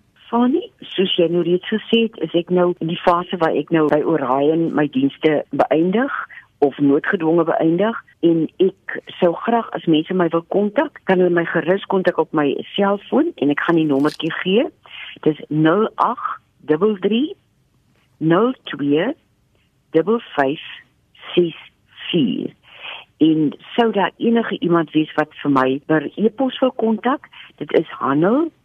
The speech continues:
soos my naam, H A N N L, by telkom S A punt net. Maar Fani,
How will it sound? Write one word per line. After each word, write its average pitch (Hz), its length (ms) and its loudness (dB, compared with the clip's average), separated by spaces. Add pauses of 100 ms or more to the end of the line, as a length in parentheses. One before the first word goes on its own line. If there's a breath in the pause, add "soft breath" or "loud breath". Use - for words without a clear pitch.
(320)
soos - 280 -4
my 165 160 2
naam, 151 380 0
H 151 320 0 (100)
A 170 200 -2 (100)
N 143 280 0
N 143 200 -2 (100)
L, 226 340 -2 (140)
by 156 280 0 (100)
telkom 220 500 0
S - 280 -4 (120)
A 151 320 0 (300 soft breath)
punt 147 280 -2
net. 123 240 2 (280)
Maar 190 240 0
Fani, 247 400 2